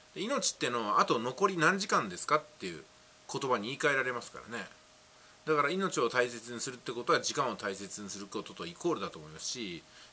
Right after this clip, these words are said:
時間を大切にしようと思うと、ある程度お金っていうのはストックしておかないといけない。もしくは、あの、すごい速い速度で稼がなくてはいけないんじゃないかなと思うんですよ。それこそね、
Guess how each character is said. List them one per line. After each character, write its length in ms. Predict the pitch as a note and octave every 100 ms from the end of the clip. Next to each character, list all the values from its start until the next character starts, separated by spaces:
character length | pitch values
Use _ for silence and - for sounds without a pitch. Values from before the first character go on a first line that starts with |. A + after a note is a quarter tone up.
| -
時 140 | C#3
間 200 | A3 A3+
を 40 | D#3
大 240 | C#3+ C#3
切 320 | C#3 B2+ B2
に 40 | C3+
し 120 | D3+
よ 80 | B2
う 20 |
と 60 |
思 200 | F2+ F2
う 40 | -
と、 260 | - A#2+
あ 60 | C3+
る 80 | E3+
程 180 | B3 A#3
度 220 | F2+ - - -
お 60 |
金 220 | B2 C#3+
っ 20 | C#3+
て 140 | -
い 20 |
う 40 | A2+
の 60 |
は 60 | D#2
ス 100 | -
ト 80 | E3+
ッ 60 |
ク 200 | E3+ F3
し 100 | D#3
て 80 | -
お 40 |
か 100 | D#3
な 80 | D#3
い 20 | G#2+
と 60 |
い 20 |
け 80 | -
な 60 | F2
い。 40 |
も 140 | G2+ D3+
し 100 | -
く 80 |
は、 260 | F3 C#3+ D#2 - - - - - -
あ 80 | G#2+
の、 320 | F#2+ F#2+ F2+ -
す 220 | - -
ご 140 | D#3 A3
い 160 | A#2 -
速 240 | - C#3 F#3+
い 60 |
速 200 | E3 A2+
度 100 | G2
で 80 | F2+
稼 280 | - - A#2
が 60 | G#2+
な 80 |
く 60 | F2
て 100 | F#2
は 20 |
い 20 |
け 60 | F2+
な 80 | F#2
い 60 |
ん 40 | E2+
じ 60 |
ゃ 20 | D#2+
な 80 |
い 40 | E2
か 100 | -
な 160 | F2+
と 60 | F#2
思 80 | D2+
う 20 |
ん 40 |
で 60 | D2
す 40 |
よ。 100 | - - - - - - - - -
そ 140 | - F3+
れ 60 |
こ 80 | F3+
そ 120 | D#3+
ね、 80 | A#2+